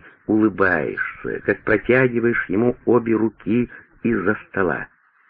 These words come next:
Ведь твоя радость — моя радость.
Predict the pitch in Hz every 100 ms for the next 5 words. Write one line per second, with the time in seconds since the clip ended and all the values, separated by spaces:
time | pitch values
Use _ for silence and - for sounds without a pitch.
0 | _ _ _ 87 92 - 82 90 87 98
1 | 95 95 - _ _ _ _ _ - 73
2 | 64 107 147 90 -